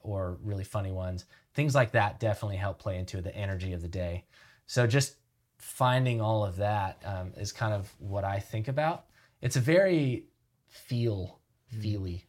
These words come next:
Speaker 1: type thing. <laughs> I'm not, like, there's no formula necessarily, but I definitely think about all those aspects as I go into it.
Speaker 2: Yeah, I
Speaker 1: And, and on the logistical, non-emotional side, it's like, I have a Musicbed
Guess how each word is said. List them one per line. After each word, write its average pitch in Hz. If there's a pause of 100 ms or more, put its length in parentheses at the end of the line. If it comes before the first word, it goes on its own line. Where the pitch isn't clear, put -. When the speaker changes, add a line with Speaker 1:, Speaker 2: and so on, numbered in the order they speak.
Speaker 1:
type 92
thing. 87
<laughs> -
I'm 147
not, 107 (360)
like, 110
there's 120
no 123 (200)
formula 95
necessarily, 95
but 117
I 117
definitely 127
think 107
about 98
all 95
those 87
aspects 92
as 92
I 90
go 90
into 90
it. -
Speaker 2:
Yeah, 127
I 123
Speaker 1:
And, 127 (260)
and 123
on 127
the 120
logistical, 117
non-emotional 113
side, 104
it's 104
like, - (1080)
I 107
have 110
a 117
Musicbed 120